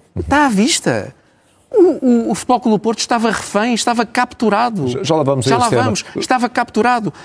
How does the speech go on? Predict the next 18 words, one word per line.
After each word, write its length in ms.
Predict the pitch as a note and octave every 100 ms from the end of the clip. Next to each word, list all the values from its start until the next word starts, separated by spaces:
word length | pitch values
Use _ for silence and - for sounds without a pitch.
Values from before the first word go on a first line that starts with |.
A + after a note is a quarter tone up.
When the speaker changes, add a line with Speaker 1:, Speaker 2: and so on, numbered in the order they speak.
| -
Speaker 1:
O 80 | C#4
Sporting 500 | - - A#3+ B3+ B3+
estava 340 | - C4 C4
capturado. 840 | B3+ B3+ - A3+ A3+ C4 G#3+ C3+ D3+ _ - - -
Com 120 | C4+
presidentes 760 | - C#4 A#3 A3 E3 D#3+ D#3 -
a 80 | A#3
patrocinar 760 | - C#4+ - - A#3 A3 A#3+
estas 260 | A#3+ - B3
situações. 720 | C4 B3+ C4 - B3 B3 A#3+ - -
Não 180 | C#4+ C4+
pode 260 | C#4 C4+ -
ser. 580 | A#3+ C4+ A#3+ C#3+ D#2+ - -
E 120 | B3
o 60 |
Rui 180 | G#3 G#3+
Costa 440 | - C3+ A2+ - C3+
tem 200 | C#3+